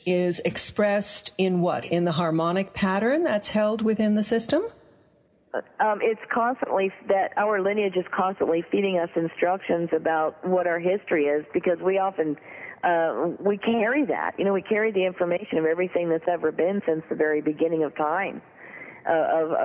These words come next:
Speaker 2: of creation.
Speaker 1: Mm-hmm.
Speaker 2: And we have a specific lineage that is, um, I could go into in a whole lot of ways we don't have time for,
Speaker 1: Mm-hmm.
Speaker 2: but <laughs> we, um, we,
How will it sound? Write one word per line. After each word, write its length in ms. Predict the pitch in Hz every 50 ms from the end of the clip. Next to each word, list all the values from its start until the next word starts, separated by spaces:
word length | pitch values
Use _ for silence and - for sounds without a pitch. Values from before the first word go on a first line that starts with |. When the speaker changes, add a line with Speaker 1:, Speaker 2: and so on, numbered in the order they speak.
| 156 156
Speaker 2:
of 60 | -
creation. 760 | - - 165 156 156 165 202 240 - - - - - 196 175 - - - -
Speaker 1:
Mm-hmm. 260 | - 170 151 165 156 151
Speaker 2:
And 720 | 180 175 175 175 170 170 170 165 147 113 160 170 - 180
we 100 | 190 190
have 180 | 196 208 175 180
a 60 | 175 175 -
specific 500 | - 175 175 - - 233 - 131 - -
lineage 480 | 185 170 151 143 139 139 143 170 202 202 - -
that 260 | - 175 165 156 151
is, 360 | 123 113 160 156 151 151 147 143 151 - - -
um, 420 | - 160 135 131 127 104 104 135 - - - - - - -
I 80 | 123
could 200 | 123 - - -
go 100 | - 143
into 320 | 135 131 139 139 - 151 131
in 100 | 127 127
a 60 | 131
whole 160 | 156 139 127
lot 140 | 135 135 127
of 80 | 120 135
ways 180 | 143 143 135 -
we 80 | - 151
don't 140 | 151 147 139
have 120 | 127 -
time 240 | - 170 175 196 190
for, 200 | - 127 131 180 - - - - - - -
Speaker 1:
Mm-hmm. 300 | 170 151 151 147 - - 214 - - 151 - - - - - - -
Speaker 2:
but 480 | - - - - - - - 302 - -
<laughs> 0 | -
we, 260 | 285 240 233 226 131
um, 680 | 113 120 123 82 139 208 202 196 190 190 117 120 190
we, 180 | 208 220 220